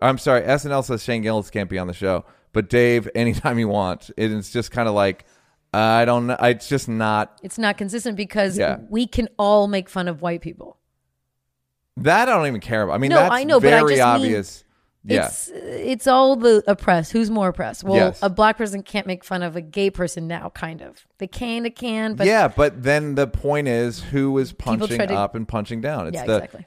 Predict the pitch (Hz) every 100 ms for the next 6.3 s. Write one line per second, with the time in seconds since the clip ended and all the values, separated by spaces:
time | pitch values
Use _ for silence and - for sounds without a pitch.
0 | - 123 117 - - 117 120 120 92 -
1 | 139 135 127 120 117 110 - - 120 117
2 | 107 - 101 107 95 95 92 92 92 87
3 | 87 85 90 85 78 _ _ _ _ _
4 | _ - 131 131 143 175 180 160 147 151
5 | 151 123 107 110 127 143 95 85 101 113
6 | _ 170